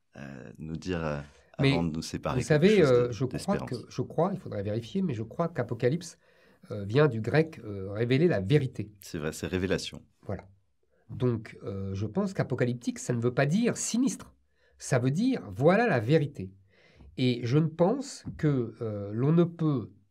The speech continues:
Speaker 2: euh, l'on ne peut, euh, se, se, se défendre, qu'on ne peut combattre, que non, qu'on, qu'on ne peut,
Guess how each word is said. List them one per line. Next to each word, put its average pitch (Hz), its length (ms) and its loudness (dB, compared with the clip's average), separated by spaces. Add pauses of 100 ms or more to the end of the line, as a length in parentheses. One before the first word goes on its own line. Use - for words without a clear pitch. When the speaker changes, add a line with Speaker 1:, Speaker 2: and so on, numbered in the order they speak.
(340)
Speaker 2:
euh, 92 320 -10 (360)
l'on 117 120 -4
ne 127 120 2
peut, 127 360 -4 (800)
euh, 104 100 -12 (1500)
se, 117 340 -6
se, - 300 -14
se - 180 -14
défendre, 175 580 -2
qu'on - 120 -8
ne 101 80 -6
peut 95 240 -10 (100)
combattre, 160 580 0 (380)
que 123 100 -2
non, 110 300 -2
qu'on, 117 160 -10
qu'on - 240 -10
ne 113 80 -6
peut, 113 340 -2